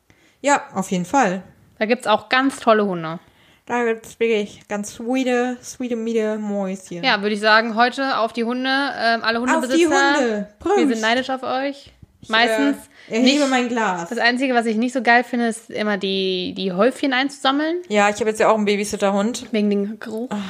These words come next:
Speaker 1: das ist auch so, das ist halt auch so unangenehm. Dann läufst du halt irgendwo lang und er erleichtert sich halt und dann stehst du da so, bist grad noch so in deinem Game so, hm, ich hab einen Hund, spricht mich an. Mm, mm, mm.
Speaker 2: Und dann, ja.
Speaker 1: Und dann holst
Speaker 2: Dann
Speaker 1: du
Speaker 2: wird's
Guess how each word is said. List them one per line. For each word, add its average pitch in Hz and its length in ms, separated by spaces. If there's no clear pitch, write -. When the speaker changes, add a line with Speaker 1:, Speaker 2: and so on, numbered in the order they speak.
Speaker 1:
das - 180
ist 208 120
auch 220 120
so, 220 180
das 240 100
ist 269 40
halt 269 120
auch 262 100
so - 140
unangenehm. 220 480
Dann 196 120
läufst 220 260
du - 40
halt 240 100
irgendwo 208 240
lang 208 340
und 226 340
er 214 280
erleichtert 208 460
sich - 240
halt 220 260
und 220 100
dann 208 240
stehst 277 340
du 285 40
da 214 180
so, 220 300
bist 254 180
grad 277 180
noch 285 100
so 277 280
in 240 140
deinem 240 260
Game 269 240
so, 269 120
hm, - 320
ich - 120
hab 370 100
einen 302 180
Hund, 381 240
spricht - 320
mich - 260
an. 330 380
Mm, 311 60
mm, 226 300
mm. 262 60
Speaker 2:
Und 220 120
dann, 226 300
ja. 202 300
Speaker 1:
Und 247 240
dann 277 220
holst 233 120
Speaker 2:
Dann 220 120
Speaker 1:
du - 0
Speaker 2:
wird's 220 60